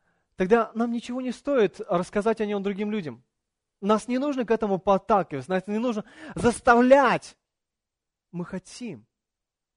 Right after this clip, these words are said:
э, чтобы все люди услышали о том, к-, кого любит наша душа. Друзья мои,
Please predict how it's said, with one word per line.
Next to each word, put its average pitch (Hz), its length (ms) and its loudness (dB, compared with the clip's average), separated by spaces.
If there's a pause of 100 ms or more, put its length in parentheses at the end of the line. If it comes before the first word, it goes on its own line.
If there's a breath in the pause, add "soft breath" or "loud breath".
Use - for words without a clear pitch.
(160)
э, 160 300 -4
чтобы 175 280 -8
все - 260 -8
люди 214 400 -6
услышали 190 640 -10 (340)
о 156 80 -8
том, 196 240 -4 (560 soft breath)
к-, - 180 -20
кого 190 300 -2
любит 190 380 -8
наша 156 280 -12
душа. 147 380 -16 (2500 soft breath)
Друзья 226 280 2
мои, 135 180 -2